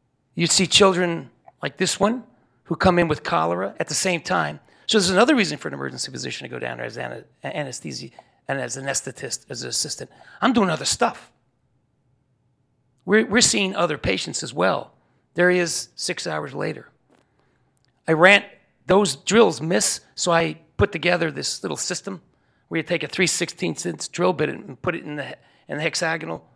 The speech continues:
and you drill, you use that to drill it in. It works. There's a li-, we, and I called people at centers.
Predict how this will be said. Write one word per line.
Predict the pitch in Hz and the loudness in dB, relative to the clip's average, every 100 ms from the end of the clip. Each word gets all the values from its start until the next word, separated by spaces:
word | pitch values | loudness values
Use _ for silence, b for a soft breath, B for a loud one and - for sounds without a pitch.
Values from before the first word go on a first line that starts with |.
| _ - | _ -8
and | 165 | -6
you | 151 | -6
drill, | 120 - 165 180 | -8 -4 0 0
you | 165 165 | -2 -6
use | 165 170 | -6 -6
that | 165 160 - | -4 -4 -4
to | |
drill | 135 151 147 | -6 -2 -2
it | 139 | -2
in. | 147 117 _ - | -6 -8 _ -16
It | 208 | -10
works. | 208 175 - - - _ _ _ _ _ _ _ _ _ _ _ _ _ | -6 -6 -6 -12 -12 _ _ _ _ _ _ _ _ _ _ _ _ _
There's | 175 190 175 | 4 6 4
a | |
li-, | 165 - 196 - _ | -2 0 -2 -2 _
we, | 160 196 - - | -10 -10 -10 -4
and | 156 | -2
I | |
called | 156 - 190 185 170 - _ _ - | 0 4 6 6 2 -14 _ _ -4
people | 190 - 180 - | -4 0 0 0
at | 147 - | -4 -4
centers. | - - 185 - 139 | -2 4 4 2 -8